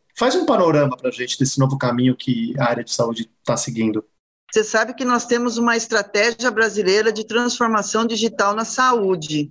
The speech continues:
Speaker 2: que já está desenhada até dois mil e vinte e oito.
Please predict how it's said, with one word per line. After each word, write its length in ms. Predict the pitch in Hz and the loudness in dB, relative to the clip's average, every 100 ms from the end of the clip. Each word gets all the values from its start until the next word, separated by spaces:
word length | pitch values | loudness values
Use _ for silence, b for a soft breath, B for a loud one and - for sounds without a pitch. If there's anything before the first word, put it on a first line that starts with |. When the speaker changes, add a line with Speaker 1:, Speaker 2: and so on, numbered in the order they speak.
| - | -2
Speaker 2:
que 100 | 220 | 0
já 320 | 165 240 277 | 2 2 2
está 300 | 330 - 247 | 0 -2 -2
desenhada 720 | 220 226 190 190 196 240 226 | 2 0 0 -2 2 2 2
até 180 | 214 233 | 0 2
dois 320 | 226 240 196 | 4 2 0
mil 200 | 208 247 | 0 2
e 120 | 285 | 2
vinte 300 | 254 269 269 | 2 0 2
e 40 | 311 | 4
oito. 540 | 214 170 165 - 147 | 6 4 0 -6 -8